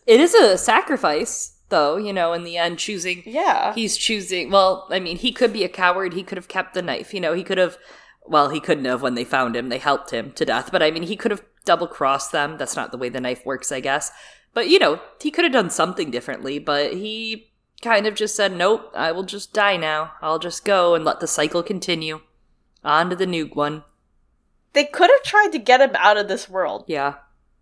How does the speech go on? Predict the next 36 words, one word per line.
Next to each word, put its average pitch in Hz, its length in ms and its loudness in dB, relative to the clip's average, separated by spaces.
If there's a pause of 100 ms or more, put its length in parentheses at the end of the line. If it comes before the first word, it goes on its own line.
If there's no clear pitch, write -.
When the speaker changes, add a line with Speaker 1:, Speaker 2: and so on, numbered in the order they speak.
(160)
Speaker 2:
They 254 140 -2
could 381 240 2
have 403 160 0
taken 285 440 4
him 254 140 0
down 214 260 4
the 247 100 -4
tower 190 340 2
and 170 160 -6
done 180 200 -4
something. - 400 -10
I 175 140 -6 (300)
truly 233 340 -4
believe 175 300 -8
Speaker 1:
I'm 359 60 -6
gonna 392 100 2
Speaker 2:
this. 262 80 4
Speaker 1:
need 214 300 2
two 277 180 -4
chocolatos 156 920 0
before 165 260 -6
I 135 60 -2
can 147 160 -8
do 131 100 -4
that. 123 420 -6
Thanks. - 640 -8 (580)
Speaker 2:
<laughs> - 460 -6 (560)
Yeah, 269 220 -2
Lyra's 196 340 4
like, 180 200 -2
"Can 233 120 -8
I - 20 2
have 339 80 4
another 214 460 2
Coca-Cola?" 196 760 -4
Speaker 1:
<laughs> 269 60 -2